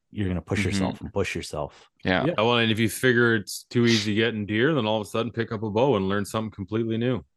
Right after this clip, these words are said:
Speaker 2: That's it,
Speaker 3: Yeah.
Speaker 2: right? Yeah.
Speaker 3: And then
Speaker 2: Yeah.
Speaker 3: after that, go try to kill a sheep with your bow. Like, there's no, there's no limit to, you know, there's al-, and then after that, try a recurve or, you know, a longbow
Speaker 2: Mm-hmm.
Speaker 3: or,
Speaker 1: Yeah.
Speaker 3: you know, there's just,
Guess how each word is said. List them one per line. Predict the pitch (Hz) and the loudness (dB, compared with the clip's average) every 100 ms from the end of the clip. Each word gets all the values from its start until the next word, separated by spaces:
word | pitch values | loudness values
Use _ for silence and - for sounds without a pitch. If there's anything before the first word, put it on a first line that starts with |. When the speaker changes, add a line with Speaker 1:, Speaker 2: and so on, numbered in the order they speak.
| _ - | _ 0
Speaker 2:
That's | 101 - | 2 6
it, | 110 92 | 6 6
Speaker 3:
Yeah. | |
Speaker 2:
right? | 90 98 - | 4 4 4
Yeah. | 98 90 - - 90 | 4 4 2 -6 -6
Speaker 3:
And | 95 | -2
then | 101 | 2
Speaker 2:
Yeah. | 104 92 | 2 2
Speaker 3:
after | 95 | 2
that, | 95 117 104 92 | 2 0 -2 -2
go | 98 101 98 - | 0 0 -4 -8
try | 104 101 | -2 0
to | 101 | -2
kill | - 104 104 104 95 _ _ _ _ _ _ _ - | -2 0 2 0 -4 _ _ _ _ _ _ _ -12
a | |
sheep | 92 123 120 | -4 -2 0
with | 101 90 | -2 -4
your | 85 | -6
bow. | 85 90 | -4 -2
Like, | 104 | 0
there's | 127 127 | 0 2
no, | 147 104 92 - | 4 2 0 -10
there's | 104 110 | -10 -4
no | 123 117 | 0 2
limit | 92 95 101 95 - | 2 0 0 -4 -8
to, | 87 85 78 78 _ _ | -10 -10 -12 -16 _ _
you | 95 | -8
know, | 92 | -4
there's | 95 98 | -2 0
al-, | 104 107 | 0 2
and | 101 | 2
then | 104 | 2
after | 107 113 110 | 2 0 0
that, | 104 104 127 104 | 2 2 0 -4
try | - 104 | -4 2
a | 107 98 | 2 2
recurve | 101 123 113 95 85 | -2 -4 -2 -2 -4
or, | 85 85 82 90 | -6 -8 -10 -8
you | |
know, | 92 98 | -4 -2
a | |
longbow | 92 113 113 87 | 2 2 2 0
Speaker 2:
Mm-hmm. | 87 | -2
Speaker 3:
or, | 85 85 _ _ _ _ _ _ | -6 -10 _ _ _ _ _ _
Speaker 1:
Yeah. | - 85 | -14 -12
Speaker 3:
you | 85 | -10
know, | 87 87 | -10 -10
there's | 85 85 | -12 -12
just, | 90 85 | -12 -14